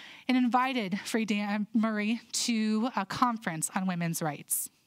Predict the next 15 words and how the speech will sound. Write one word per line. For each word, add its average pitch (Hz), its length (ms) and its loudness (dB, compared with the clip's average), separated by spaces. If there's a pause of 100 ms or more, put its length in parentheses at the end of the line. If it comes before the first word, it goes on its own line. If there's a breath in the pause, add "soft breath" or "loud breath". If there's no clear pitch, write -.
(1120 loud breath)
Friedan, 330 420 2
if 311 120 -4
you 233 60 2
don't 247 220 0
know 190 300 0
who 185 380 -2
she 170 260 -2
is, 151 360 -2
was 208 180 -2
the 247 120 2
author 240 360 4
of 226 80 -2
The 226 80 -2
Feminine 190 400 0
Mystique, - 540 -4